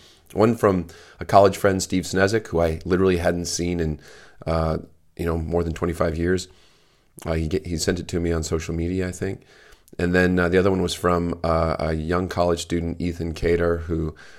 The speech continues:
who sent me a note. And I didn't really answer any of those questions 'cause in the pilot, I was just trying to kind of present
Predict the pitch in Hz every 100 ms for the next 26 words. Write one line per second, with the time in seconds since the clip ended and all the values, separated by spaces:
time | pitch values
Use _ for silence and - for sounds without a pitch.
0 | - - 82 87 87 85 85 85 82 -
1 | - - 95 110 151 131 107 - 110 110
2 | 107 90 85 85 90 82 85 82 82 87
3 | 82 - 90 85 104 104 90 82 98 -
4 | 101 92 85 90 85 80 - - 82 78
5 | 95 85